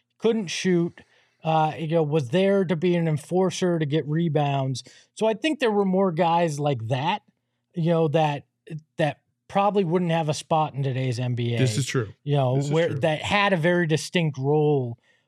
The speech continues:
Speaker 1: back then that would come in and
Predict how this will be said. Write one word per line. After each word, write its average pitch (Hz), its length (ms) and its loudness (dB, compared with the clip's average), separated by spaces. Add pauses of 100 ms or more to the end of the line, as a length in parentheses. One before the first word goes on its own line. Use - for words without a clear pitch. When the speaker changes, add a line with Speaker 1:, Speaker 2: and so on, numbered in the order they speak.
(100)
Speaker 1:
back 131 340 0
then 120 280 0
that 135 160 -2
would 139 160 -4
come 196 260 2
in 165 300 0 (340)
and 156 300 0